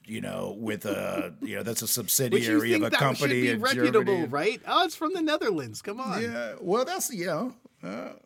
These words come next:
Speaker 1: uh, but
Speaker 2: I think
Speaker 1: yeah.
Speaker 2: our most famous, I don't know if I've mentioned it before, our most famous, like, scam product and it looked so real, looked legit. And I've seen
Speaker 1: Yeah.
Speaker 2: other people manage to get this thing to work. It was a blow-up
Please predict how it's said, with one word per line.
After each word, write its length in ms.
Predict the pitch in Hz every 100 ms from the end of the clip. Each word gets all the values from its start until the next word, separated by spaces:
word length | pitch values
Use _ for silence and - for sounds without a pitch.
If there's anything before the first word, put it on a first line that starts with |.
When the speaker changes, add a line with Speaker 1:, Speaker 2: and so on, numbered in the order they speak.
| _
Speaker 1:
uh, 40 | 147 147 - _ _ _ _ _
but 200 | - 139 -
Speaker 2:
I 100 | 131
think 200 | 175 151
Speaker 1:
yeah. 100 | -
Speaker 2:
our 160 | 139 151
most 300 | 143 127 -
famous, 580 | - 127 110 104 - -
I 100 | 117
don't 120 | 185
know 80 | 190
if 120 | 170
I've 140 | 151 123
mentioned 320 | 165 170 110
it 80 | 92
before, 340 | 98 110 101
our 140 | 107 123
most 280 | 127 120 -
famous, 420 | 127 117 107 -
like, 160 | 101 92
scam 500 | - - 127 123 120
product 520 | - 117 101 90 - _ _ _ _
and 120 | - 165
it 140 | 151
looked 200 | 190 170
so 360 | - - 214 208
real, 340 | 208 220 156
looked 240 | 226 -
legit. 580 | 294 254 160 254 214 - -
And 140 | 165
I've 160 | 170 170
seen 260 | - 233
Speaker 1:
Yeah. 60 | 170
Speaker 2:
other 220 | 151 185
people 540 | 165 190 170 120 110 - _ _ _ _ _ _ _ _ _ _ _ _ _ _
manage 560 | 117 131 147 165 160 -
to 100 | -
get 220 | 120 135
this 180 | - 113
thing 220 | - 135 127
to 120 | 120
work. 400 | 104 110 87 - _ _ _ _ -
It 140 | 123
was 360 | 131 131 110 -
a 180 | 127 127
blow-up 800 | 113 123 131 165 165 151 123